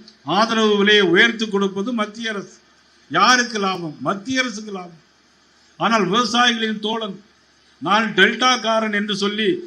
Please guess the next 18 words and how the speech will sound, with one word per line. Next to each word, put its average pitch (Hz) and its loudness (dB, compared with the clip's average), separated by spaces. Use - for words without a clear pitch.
பச்சை 202 2
துண்டை 226 2
தோளிலே 240 4
போட்டுக்கொண்டு 214 0
மட்டும் 202 2
இருந்தால் 233 2
மட்டும் 208 -4
போதுமா? 214 -12
இன்னைக்கு 208 4
விவசாயிகளின் 233 2
நிலைமை 240 2
என்ன? 226 -2
இன்னைக்கு, 196 -4
இன்னைக்கு 196 4
ஆறாயிரத்தி 233 2
முந்நூறு 233 -2
ஹெக்டேர் 233 4
நிலம் 226 0